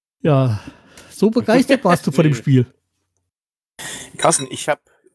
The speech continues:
Speaker 3: gar nichts gesehen, sag ich euch. Ich hab mir die, äh, Nachschau angeguckt, weil es war ja Bundestagswahl.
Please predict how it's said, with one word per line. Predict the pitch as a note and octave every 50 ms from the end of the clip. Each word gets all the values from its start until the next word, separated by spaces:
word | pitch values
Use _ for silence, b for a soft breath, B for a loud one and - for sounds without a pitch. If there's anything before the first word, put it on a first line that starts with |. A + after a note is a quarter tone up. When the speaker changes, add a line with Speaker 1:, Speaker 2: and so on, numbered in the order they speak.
| _ - A#2+
Speaker 3:
gar | A#2 C#3 D3+
nichts | E3 F3+ E3+ - - - -
gesehen, | D3 D3 B2+ B2 A#2+ C3+ D#3 D#3+ B2 A2 A2 C#3 F3+ G#3+ G#3+ - -
sag | - -
ich | B2+ A#2 -
euch. | F#2 A2+ A#2 D3+ D#3+ - - -
Ich | - -
hab | - - -
mir | C3+ B2
die, | A2+ A#2 A#2+ A#2 A#2 A#2
äh, | A2+ - G2+ G#2 G2+ G2+ G2 F#2
Nachschau | G#2 B2+ B2+ - - - A#2+ A2+ G#2
angeguckt, | G2+ G2+ G2 G2 G2 - B2+ C3+ D3+ - - - -
weil | F#2+ F#2+ A#2+ D3 D#3+ D#3+
es | - - A#2 - -
war | G#2 G2+ A2+ C3+
ja | B2+ A#2+
Bundestagswahl. | A#2 G2 B2 D3 D#3 D3+ C#3 - - - G#2+ G#3+ - - - - F#2 F#2+ A2 C3 E3 F#3+ A3